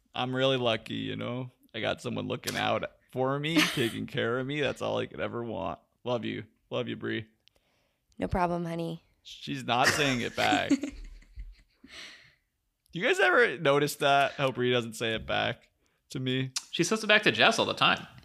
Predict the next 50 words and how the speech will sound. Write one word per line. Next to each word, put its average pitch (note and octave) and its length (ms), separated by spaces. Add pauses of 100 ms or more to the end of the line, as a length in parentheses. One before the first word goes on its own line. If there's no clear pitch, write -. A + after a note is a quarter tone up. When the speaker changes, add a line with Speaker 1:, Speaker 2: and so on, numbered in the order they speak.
Speaker 1:
Yeah. B2 240
Speaker 3:
Yeah, G3 120
I G3+ 80
get A#3 180
it G3 100
a F3+ 80
lot, G3+ 220
Speaker 1:
I - 40
feel - 100
like A#2+ 120
Speaker 3:
actually. G#2+ 180
Speaker 1:
I've A2+ 40
heard G2+ 200
that. F2+ 400
Speaker 4:
And G3 160
if, - 140
I D3 100
don't B3+ 120
even A#3 180
say E3 240
"I E3 100
love D3 220
you" C3+ 80
to B2 80
Bree, A#2+ 200
and A#2 120
she C3 120
says A#2+ 200
"I A2 80
love A2 240
you." G2 100
It's F#2+ 140
really A#2+ 160
weird. G#2 340 (220)
Speaker 1:
Yeah. - 400
Speaker 2:
Oh, - 100
I - 60
Speaker 1:
that's C4+ 160
Speaker 2:
do, F4 80
Speaker 1:
w-, - 160
that A#2 120
is G#3+ 120
Speaker 2:
Dewey. A#3 120
Speaker 1:
weird. - 160 (560)
Speaker 2:
I - 80
freaking B3+ 300
love B3 160
you, F#3+ 60
Speaker 1:
Hmm. E3+ 60
Speaker 2:
man. E3+ 300